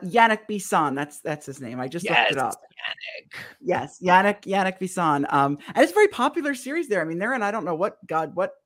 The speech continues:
Speaker 1: season, but they, it's been, it's, like,
Speaker 2: Like,
Speaker 1: in Canada,
Speaker 2: season
Speaker 1: it's, like,
Speaker 2: fourteen, fifteen. Yeah, it's
Speaker 1: Yeah, it's,
Speaker 2: huge.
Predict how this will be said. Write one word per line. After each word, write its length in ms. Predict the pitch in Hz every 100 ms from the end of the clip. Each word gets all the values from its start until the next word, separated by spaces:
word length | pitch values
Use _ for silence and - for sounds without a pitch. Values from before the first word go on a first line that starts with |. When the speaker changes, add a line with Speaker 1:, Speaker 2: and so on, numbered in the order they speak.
| _
Speaker 1:
season, 460 | - - 165 151 147
but 120 | -
they, 160 | 175 208
it's 180 | 220 -
been, 180 | 247
it's, 120 | 240 247
like, 100 | 190
Speaker 2:
Like, 60 |
Speaker 1:
in 100 | 208
Canada, 340 | 214 226 277 156
Speaker 2:
season 0 |
Speaker 1:
it's, 120 | -
like, 100 | 208 -
Speaker 2:
fourteen, 200 | 226 220 -
fifteen. 500 | 214 - 226 233 220
Yeah, 300 | 180 233 170
it's 160 | 123 - - 226 269
Speaker 1:
Yeah, 240 | 262 240
it's, 100 | 170
Speaker 2:
huge. 80 | -